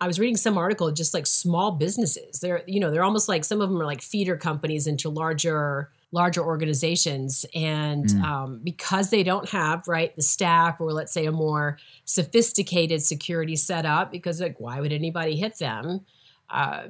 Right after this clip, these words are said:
Speaker 1: you know, you're starting to see kind of an increased attacks on them. And again, I was reading this really interesting article and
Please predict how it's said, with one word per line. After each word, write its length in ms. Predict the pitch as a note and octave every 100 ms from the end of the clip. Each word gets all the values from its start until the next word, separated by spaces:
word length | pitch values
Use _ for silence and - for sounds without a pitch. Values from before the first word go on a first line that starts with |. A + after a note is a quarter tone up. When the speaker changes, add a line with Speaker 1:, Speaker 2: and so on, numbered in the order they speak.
| -
Speaker 1:
you 100 | G#3
know, 80 | E3+
you're 160 | D3+
starting 440 | E3 - F3 F3 F3
to 80 | E3
see 340 | - F#3 E3
kind 260 | - E3+ E3
of 120 | D3+
an 220 | D3+ D3 -
increased 420 | D#3 - G3 -
attacks 440 | D#3 - C4+ G#4
on 140 | F3+ C#3+
them. 340 | C#3+ C3+ D#3 E3+
And 440 | F#3+ F3+ F3 E3+ E3 - _ _ _ _ _
again, 300 | F#3+ B3 G#3+
I 60 | F3
was 120 | E3+
reading 220 | A#3+ B3+
this 160 | F3 -
really 260 | A3 A3+
interesting 360 | G3+ - E3 F3+
article 800 | - C4+ F4+ C4 C3 A#2 D#3 D#3+ -
and 600 | G3 G3 G3+ G3 G3+